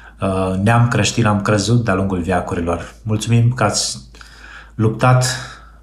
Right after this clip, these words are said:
uh, luptele, ați trecut testele, ați depășit pragurile, uh, și ați făcut logistic și eforturi spirituale și materiale și mentale și emoționale pentru a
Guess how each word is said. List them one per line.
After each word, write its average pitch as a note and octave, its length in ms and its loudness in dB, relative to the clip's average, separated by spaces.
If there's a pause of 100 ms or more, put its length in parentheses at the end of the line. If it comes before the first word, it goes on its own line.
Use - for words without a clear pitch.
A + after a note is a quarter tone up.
uh, F#2+ 460 -4
luptele, A#2+ 460 2
ați A2 340 2
trecut G#2+ 360 -2
testele, A#2 460 0
ați G2 340 -2
depășit G2 420 -2
pragurile, G#2+ 720 2 (1160)
uh, A2 220 4
și G#2 120 2
ați B2 140 4
făcut - 600 2
logistic A#2 720 2
și G2 580 2
eforturi A#2 680 2
spirituale A2+ 680 0
și - 220 0
materiale A2 640 2
și F#2+ 640 -2 (680)
mentale A2 520 2
și A#2 160 2
emoționale A2 720 2
pentru A2+ 480 2
a G#2+ 440 2